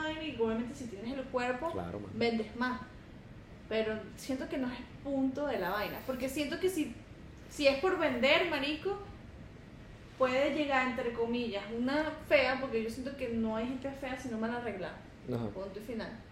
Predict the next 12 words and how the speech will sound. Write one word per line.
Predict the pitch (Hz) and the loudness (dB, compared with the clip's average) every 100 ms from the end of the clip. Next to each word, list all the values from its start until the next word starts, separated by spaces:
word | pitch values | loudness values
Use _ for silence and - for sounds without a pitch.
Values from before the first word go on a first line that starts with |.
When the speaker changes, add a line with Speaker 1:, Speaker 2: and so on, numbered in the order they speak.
| - - - - - - - - - - - - - - - - - - - - - - | -16 -16 -16 -16 -18 -18 -18 -16 -16 -16 -18 -16 -16 -16 -16 -16 -18 -18 -18 -16 -16 -8
Speaker 1:
Y | - | -2
te | 247 254 | 0 2
puede | 262 269 | 4 4
vender | 311 302 302 302 | 4 4 4 2
triple | - 330 330 | -2 -4 0
lo | 339 320 294 | 0 2 0
que | 240 | 0
una | 233 | -2
bonita | 269 247 233 | -2 -2 -2
te | 240 | -2
puede | 226 196 | -4 -4
vender. | 190 202 220 | -4 -4 -4